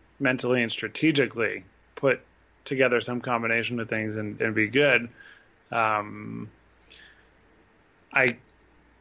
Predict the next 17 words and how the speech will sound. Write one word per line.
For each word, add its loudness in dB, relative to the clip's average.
I 2
know 0
it's -6
May. 2
I -2
know 2
it's -2
early 4
May. 2
I 4
don't -4
think -8
that's -2
happening -4
at -4
this -4
point. -12